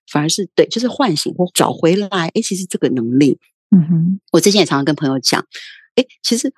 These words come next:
Speaker 1: 我反而是透过说，我每次去爬百岳，哈，每次去外面这样自己的郊游践行，
Speaker 2: 嗯哼。
Speaker 1: 我反而是在里面再找回，或是说再搜集一些能量，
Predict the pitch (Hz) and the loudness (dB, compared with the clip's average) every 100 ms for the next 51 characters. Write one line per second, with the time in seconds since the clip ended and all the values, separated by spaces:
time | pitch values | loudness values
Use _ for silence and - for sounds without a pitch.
0 | _ 240 - 135 139 185 - 175 165 151 | _ 0 2 -2 -2 -2 -2 2 2 2
1 | 160 151 147 160 151 - 170 156 143 143 | 2 2 2 2 0 0 -2 0 0 0
2 | 120 143 165 139 113 - 151 127 131 156 | 0 0 2 2 0 -2 0 0 0 -2
3 | - 151 151 156 147 147 143 - 165 131 | 0 0 2 2 2 2 0 -2 -4 -4
4 | 120 - - - 127 113 120 110 107 143 | -4 -6 -8 -8 -6 -6 -6 -6 -8 -10
5 | - - 175 180 135 127 180 143 - - | -6 0 4 4 4 4 2 2 0 -4
6 | 123 131 - - - 196 - 220 - - | -8 -12 -16 -20 -2 -2 0 -6 -6 -4
7 | 165 - 160 135 - 170 240 202 143 131 | -4 0 0 0 -2 0 0 0 -2 0
8 | 160 160 131 - - _ _ - 240 - | 0 0 -2 -6 -14 _ _ -2 0 -2
9 | 117 - 135 131 135 202 175 190 185 185 | -4 0 2 2 4 2 2 0 -2 -2
10 | - 190 156 135 135 135 - - _ _ | 0 0 0 -2 -4 -6 -6 -12 _ _
11 | _ - 254 285 - 135 143 - _ _ | _ 0 2 2 2 0 0 -8 _ _
12 | - 190 185 143 123 147 - | 0 2 2 2 2 2 2